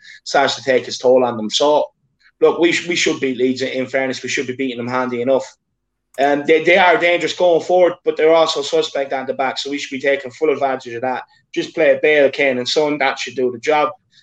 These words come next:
Uh, and we should get an easy three points there. But Sam, I do want to say to you, man,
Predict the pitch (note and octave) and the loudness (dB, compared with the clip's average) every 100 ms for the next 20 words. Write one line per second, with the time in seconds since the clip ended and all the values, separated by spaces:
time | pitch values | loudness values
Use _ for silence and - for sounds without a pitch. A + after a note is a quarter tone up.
0 | _ C3+ C3 C3+ C3+ C#3 C#3+ C3+ C#3+ C#3+ | _ -8 -4 -2 -2 -2 -2 -2 -2 -2
1 | C3+ C#3 C3 C3 - C#3 C#3 C3+ C3 - | 0 -2 -2 -4 -4 -4 -2 -2 -2 -4
2 | A#2+ A2+ _ _ C#3+ - E3+ D#3+ D#3 F3+ | -6 -8 _ _ -4 0 2 2 4 4
3 | F#3+ D3 - D#3+ D3 D3 C#3+ C3 | 4 2 0 0 0 -2 -4 -4